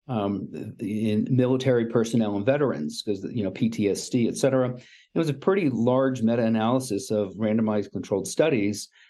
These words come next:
showing that it really doesn't do much for pain or P T S D in that patient population.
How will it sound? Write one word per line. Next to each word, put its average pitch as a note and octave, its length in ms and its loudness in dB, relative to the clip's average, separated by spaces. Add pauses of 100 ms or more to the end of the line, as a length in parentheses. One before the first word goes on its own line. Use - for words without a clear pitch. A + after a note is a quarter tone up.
(140)
showing B2 360 2
that B2 160 0
it B2 180 0
really C#3+ 260 4
doesn't A#2+ 460 0
do C3+ 180 2
much G2+ 360 -4 (100)
for F2 100 0
pain G#2+ 320 0
or F#2+ 80 -2
P G#2 200 -4
T G#2 180 -2
S G2+ 160 -2
D C3+ 260 2
in G2 120 -2
that G2 180 -2
patient G2 340 -4
population. G2 800 -2